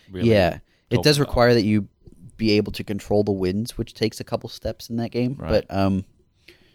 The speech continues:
Speaker 2: but that was quite open. It, it was designed in such a way that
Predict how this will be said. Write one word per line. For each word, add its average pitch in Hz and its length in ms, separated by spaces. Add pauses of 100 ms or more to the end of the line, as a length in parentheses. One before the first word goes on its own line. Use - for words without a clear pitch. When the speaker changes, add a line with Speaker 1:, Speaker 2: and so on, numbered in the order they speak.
(380)
Speaker 2:
but 98 100
that 107 100
was 110 140
quite - 280
open. 92 360 (320)
It, 101 160 (760)
it 107 40
was 110 140
designed 110 420
in 101 180
such 101 220
a 104 40
way 95 160
that 92 160